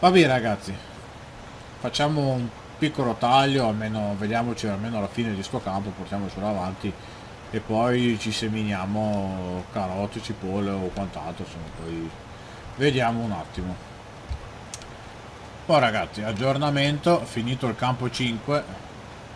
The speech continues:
abbiamo rifatto il pieno, quindi il nostro campo cinque girasole è a posto. Rifatto il pieno di semi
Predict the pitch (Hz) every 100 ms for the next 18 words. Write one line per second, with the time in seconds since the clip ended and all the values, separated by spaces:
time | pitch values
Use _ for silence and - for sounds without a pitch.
0 | - - - 113 104 101 98 113 110 107
1 | 98 107 104 104 143 95 92 - - 104
2 | 95 104 104 104 98 95 117 113 98 101
3 | 92 - 107 92 85 90 - - 135 -
4 | - - - - - - - - - 120
5 | 131 - 160 151 131 143 160 147 127 139
6 | - 139 139 156 175